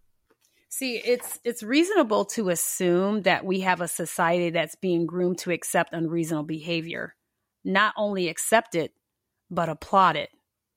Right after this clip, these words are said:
Okay, so buckle up, Buttercup. Here we go. Let me just give you some examples of what I'm talking about. A mass group of Transillas chanting, "We are coming for your children."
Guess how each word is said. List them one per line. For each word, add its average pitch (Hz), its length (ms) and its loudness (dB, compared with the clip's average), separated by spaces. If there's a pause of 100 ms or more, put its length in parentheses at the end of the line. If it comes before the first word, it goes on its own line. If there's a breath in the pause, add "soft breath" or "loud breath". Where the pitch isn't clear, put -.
(1700)
Okay, 160 260 -2
so 185 140 0
buckle 202 360 0
up, 180 160 -2
Buttercup. 165 420 -2
Here 190 140 -2
we 180 80 -2
go. 147 240 0 (480)
Let 190 100 -4
me 190 60 -6
just 208 180 -4
give 196 140 0
you 170 100 -6
some 165 220 0
examples 151 520 -6
of 151 60 -10
what 160 80 -4
I'm 151 100 -6
talking 147 300 -8
about. 147 300 -8 (1400 soft breath)
A 214 80 4
mass 269 380 4
group 262 260 -2
of 196 120 4
Transillas 202 800 4
chanting, 185 640 2
"We 202 200 2
are 202 80 6
coming 196 340 -2
for - 140 -2
your 165 140 0
children." 147 520 -4